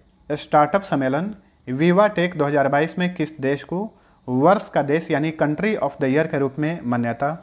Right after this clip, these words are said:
दी गई? देखिए, यूरोप का सबसे बड़ा स्टार्टअप सम्मेलन है, इसका नाम है विवा टेक, और हाल ही में इसका आयोजन किया गया फ्रांस के राजधानी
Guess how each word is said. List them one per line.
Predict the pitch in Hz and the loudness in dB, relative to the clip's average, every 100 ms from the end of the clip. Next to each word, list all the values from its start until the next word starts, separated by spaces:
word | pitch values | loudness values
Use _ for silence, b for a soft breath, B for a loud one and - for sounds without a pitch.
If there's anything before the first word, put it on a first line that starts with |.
| - | -10
दी | 113 110 | -8 -8
गई? | 104 95 107 _ _ B B B B - | -8 -16 -18 _ _ B B B B 0
देखिए, | 139 196 | 2 6
यूरोप | 190 165 180 | 6 4 2
का | 180 | 0
सबसे | 180 147 - 185 | 0 -4 -2 2
बड़ा | 143 160 - 131 | 2 0 -4 -8
स्टार्टअप | - 131 147 | 0 0 0
सम्मेलन | - 135 123 135 151 | -2 -2 0 2 2
है, | 151 | 0
इसका | 135 135 | -2 -2
नाम | 120 123 | 0 0
है | 143 165 | 0 -2
विवा | 123 127 135 | 0 0 0
टेक, | 131 123 101 - b b b - | 0 -4 -4 -10 b b b -2
और | 131 | -2
हाल | 120 139 160 | 2 2 4
ही | 214 | 2
में | 202 | 0
इसका | 160 - 147 | -2 0 2
आयोजन | 127 131 151 165 | 2 0 0 -2
किया | 139 117 | -2 -2
गया | 139 160 | -2 -4
फ्रांस | - 147 180 180 | 0 2 2 0
के | 135 | 0
राजधानी | 123 120 120 151 | 0 -2 -2 -2